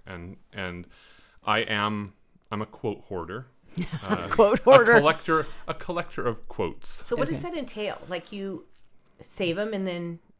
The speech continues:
Speaker 1: So,
Speaker 3: reread 'em?
Speaker 1: so yeah, what, what I, I mean, I'm always, like, I've got massive files on my phone in the notes page where I just, I see something, I type it in, put it in, and then
Speaker 2: Yeah.
Speaker 1: they make it to, I mean, I've got places all over where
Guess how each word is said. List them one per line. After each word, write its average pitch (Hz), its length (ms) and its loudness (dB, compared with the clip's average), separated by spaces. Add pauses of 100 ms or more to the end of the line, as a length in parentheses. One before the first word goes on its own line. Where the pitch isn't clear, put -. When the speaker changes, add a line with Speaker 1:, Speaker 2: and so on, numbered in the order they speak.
(140)
Speaker 1:
So, 160 260 12
Speaker 3:
reread 135 160 4
'em? 254 160 -6 (180)
Speaker 1:
so - 140 4
yeah, 147 220 10
what, 139 320 8
what 143 180 8
I, 113 300 6 (100)
I 117 60 4
mean, 123 160 8
I'm 117 160 8
always, 120 640 8
like, 95 160 -4
I've 95 100 -2
got - 340 0
massive 95 800 0 (360)
files 87 500 -2
on 87 140 -10
my 85 120 -8
phone 85 440 -10 (200)
in 92 140 -8
the 90 100 -8
notes 85 400 -10
page 82 320 -14
where 85 120 -10
I 82 40 -10
just, 80 220 -14 (340)
I 82 80 -10
see - 200 -12
something, 95 280 -14
I 76 120 -16 (200)
type 87 240 -8
it 85 60 -12
in, 101 220 -14
put - 180 -12
it 90 100 -10
in, 101 200 -10
and 92 100 -8
then 139 140 0
Speaker 2:
Yeah. 123 40 -8 (340)
Speaker 1:
they 107 120 2
make 104 240 -4
it 92 160 -4
to, 90 320 -6 (140)
I 110 60 -6
mean, 110 100 0
I've 107 120 0
got - 380 -2
places 87 340 -12
all 73 200 -8
over 73 180 -12
where 73 240 -14